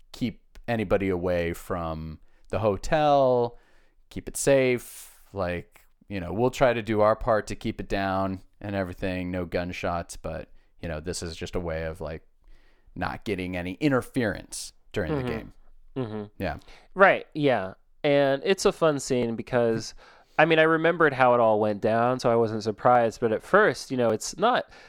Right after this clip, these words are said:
Speaker 2: super clear
Speaker 1: <laughs>
Speaker 2: that this cop is in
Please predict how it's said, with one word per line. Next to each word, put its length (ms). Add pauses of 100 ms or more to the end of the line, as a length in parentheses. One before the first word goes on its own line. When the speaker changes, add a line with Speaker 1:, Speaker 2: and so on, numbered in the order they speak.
(120)
Speaker 2:
super 500
clear 580 (160)
Speaker 1:
<laughs> 160
Speaker 2:
that 360
this 180
cop 500
is 280 (100)
in 500